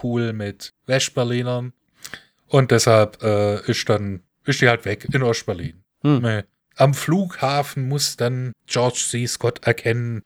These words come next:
Speaker 1: weil er hat ja zwei weitere Kopien gemacht
Speaker 2: Hm.
Speaker 1: von denen, die er im Hotelsafe auf-, äh, bewahrt hat.
Speaker 2: Hm.
Speaker 1: Und die entpuppen sich dann als Fälschung.
Speaker 2: Hm.
Speaker 1: Einfach nur, äh, abgezeichnete, äh,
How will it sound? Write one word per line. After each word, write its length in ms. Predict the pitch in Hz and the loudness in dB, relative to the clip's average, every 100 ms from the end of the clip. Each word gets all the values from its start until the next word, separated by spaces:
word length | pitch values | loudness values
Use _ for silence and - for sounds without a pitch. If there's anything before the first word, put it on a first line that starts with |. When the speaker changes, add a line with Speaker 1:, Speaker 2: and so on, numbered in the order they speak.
| _ | _
Speaker 1:
weil 380 | 104 110 117 117 | 0 2 2 0
er 160 | 110 107 | 0 2
hat 140 | 117 | 2
ja 280 | 123 113 110 - | 4 4 2 -4
zwei 360 | - 117 113 | 0 2 2
weitere 420 | 107 151 - 123 113 | 4 0 0 -6 -6
Kopien 460 | - - 123 113 | -8 -10 -8 -6
gemacht 540 | 104 104 110 - - _ | -6 -6 -6 -8 -16 _
Speaker 2:
Hm. 320 | 113 110 107 110 _ _ | -4 -2 -2 -6 _ _
Speaker 1:
von 320 | - 117 104 | -4 -4 -4
denen, 420 | 123 117 113 107 - - | -2 0 -2 -8 -14 -4
die 100 | 120 | -2
er 60 | |
im 140 | 113 113 | 0 0
Hotelsafe 840 | 120 - 147 143 - 113 107 - - | -2 2 2 2 0 0 -2 -6 -2
auf-, 360 | 113 - - | -2 -2 -8
äh, 300 | 110 101 101 - | -6 -4 -6 -8
bewahrt 380 | 110 107 107 - | -6 -2 -2 0
hat. 180 | 127 - | -4 -4
Speaker 2:
Hm. 320 | - 110 110 123 _ _ | -6 -4 -4 -10 _ _
Speaker 1:
Und 200 | 139 127 | 0 2
die 80 | 127 | 0
entpuppen 400 | 113 143 143 - | 0 -4 -4 -2
sich 220 | 135 - | -2 0
dann 160 | 120 | 0
als 180 | 113 113 | 0 -2
Fälschung. 560 | - 120 123 - 113 95 _ | 2 2 2 0 -4 -8 _
Speaker 2:
Hm. 320 | 117 110 107 107 _ _ | -2 0 0 -4 _ _
Speaker 1:
Einfach 420 | - 117 131 113 | 0 2 4 2
nur, 400 | 120 107 110 104 - - | -2 0 0 0 -4 0
äh, 60 | |
abgezeichnete, 1120 | 110 107 120 - 123 - 104 - - 104 101 95 - | 0 2 0 0 0 2 2 -2 -4 -2 -2 -6 -10
äh, 340 | - 101 98 | -6 -4 -6